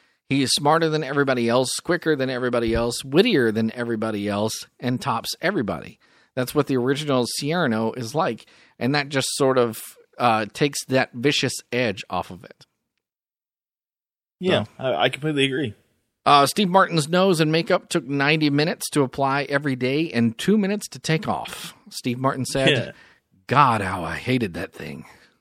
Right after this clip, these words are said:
Speaker 2: But, you know, it, even though it lo-, it's absurdly long and it's not, it's not realistic looking, it does look, it does look, it was blended well with his face.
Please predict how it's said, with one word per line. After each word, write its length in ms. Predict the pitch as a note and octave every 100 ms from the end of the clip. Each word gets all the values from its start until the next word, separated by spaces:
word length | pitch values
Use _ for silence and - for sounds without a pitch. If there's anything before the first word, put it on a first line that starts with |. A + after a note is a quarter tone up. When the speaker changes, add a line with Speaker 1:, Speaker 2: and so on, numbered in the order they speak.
| _ _ _ -
Speaker 2:
But, 100 | G#3
you 60 |
know, 100 | G#3+
it, 200 | D3+ G3 F#3 -
even 220 | G#3 A3
though 80 | G#3+
it 220 | F#3 F3+
lo-, 160 | G3 G#3
it's 180 | D#3
absurdly 540 | E3+ D3 - G3+ G#3 F#3
long 480 | C#3+ C3 B2+ A#2+ A#2+
and 100 | B2+
it's 180 | B2
not, 300 | D#3+ D#3 B2
it's 140 | F#2+ C#3
not 120 | D3+
realistic 380 | D3 C3+ D#3 C#3+
looking, 600 | B2+ A#2 B2 A2 D#3 E3
it 140 | - F3+
does 300 | A3+ G3+ D#3+
look, 360 | F#3 G#3 G3+ _ _
it 80 | D#3
does 180 | F3 G3+
look, 320 | F#3 G3 - _ _ _ _
it 140 | D#3 E3
was 180 | E3 -
blended 240 | F#3 G3+ E3+
well 220 | E3 D#3+
with 100 | C#3
his 160 | A2+
face. 480 | - C3+ F2 - -